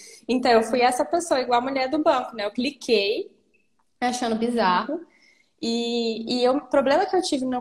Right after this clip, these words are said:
curso que eu fiz é que eu achei as coisas, assim, não me trouxeram muito resultado e estavam um pouco básicas. E quando eu entrei lá na, na aula do Sobral, eu só via a galera falando assim, "Nossa", e,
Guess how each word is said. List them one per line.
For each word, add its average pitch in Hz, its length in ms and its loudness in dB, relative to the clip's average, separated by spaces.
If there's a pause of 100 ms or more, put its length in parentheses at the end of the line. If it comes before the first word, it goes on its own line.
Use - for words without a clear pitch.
curso 240 260 0
que - 80 -6
eu 226 100 2
fiz 254 480 0
é 233 220 2
que 269 180 -6
eu 262 60 -6 (120)
achei 247 320 0
as 277 180 2
coisas, 269 440 4
assim, 269 320 2
não 240 140 0
me 294 100 0
trouxeram 277 400 2
muito 254 140 -4
resultado 240 640 2
e - 20 -8
estavam 262 320 0
um 294 40 -8
pouco 294 260 0
básicas. 240 680 0 (380)
E 233 60 -4
quando 294 260 4
eu 403 100 4
entrei 277 340 6
lá 202 140 2
na, 190 460 -6
na 202 180 -4
aula 196 240 -2
do 196 80 -16
Sobral, 220 640 -2 (360)
eu 262 120 4
só 285 180 4
via 277 160 2
a 330 60 4
galera 311 320 2
falando 294 380 -2
assim, 277 200 -8
"Nossa", 269 580 -8
e, 233 320 -10